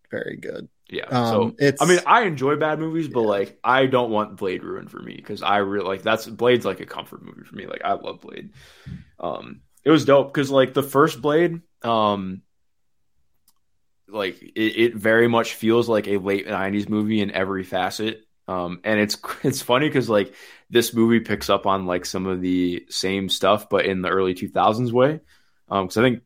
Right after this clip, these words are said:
Speaker 2: Blade two was, like, two thousand three or two thousand four, if I
Speaker 1: Mm-hmm.
Speaker 2: remember correctly. And, like,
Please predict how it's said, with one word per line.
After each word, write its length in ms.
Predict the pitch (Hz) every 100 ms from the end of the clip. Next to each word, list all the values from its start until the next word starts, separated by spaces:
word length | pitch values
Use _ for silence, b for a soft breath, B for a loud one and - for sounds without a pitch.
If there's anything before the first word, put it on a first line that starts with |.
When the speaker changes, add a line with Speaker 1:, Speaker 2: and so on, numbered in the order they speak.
| -
Speaker 2:
Blade 220 | 98 87
two 160 | -
was, 100 | 90
like, 160 | - -
two 100 | -
thousand 360 | - - - -
three 180 | -
or 60 | 50
two 160 | - -
thousand 320 | - - -
four, 180 | - 50
if 60 |
I 100 | 143
Speaker 1:
Mm-hmm. 100 | 135
Speaker 2:
remember 260 | - - -
correctly. 380 | - - - -
And, 200 | - 98
like, 320 | - - -